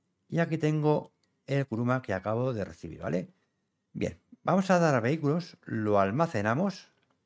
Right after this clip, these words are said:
y se va a almacenar en nuestro centro de operaciones. Entonces, voy a ver si tengo por aquí un coche a perder, ¿vale? Y voy a pasar un segundo vehículo para que veáis que es masivo.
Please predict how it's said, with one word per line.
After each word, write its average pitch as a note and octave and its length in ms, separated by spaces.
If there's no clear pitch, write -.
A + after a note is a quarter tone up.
y F#3+ 140
se F#3 100
va F3 60
a E3+ 40
almacenar C#3 480
en D#3+ 320
nuestro A2+ 320
centro B2+ 360
de B2 60
operaciones. - 680
Entonces, G#2 680
voy F3 240
a G3 80
ver G3 140
si F#3+ 100
tengo E3+ 220
por D3+ 120
aquí C#3+ 280
un C3 140
coche B2 260
a G2 40
perder, D#3+ 440
¿vale? G#2 400
Y F3+ 280
voy E3+ 120
a E3 60
pasar C#3+ 480
un D#3 160
segundo C#3+ 380
vehículo B2+ 540
para B2 260
que A2 120
veáis G2+ 360
que F#2+ 140
es A2+ 180
masivo. E2 540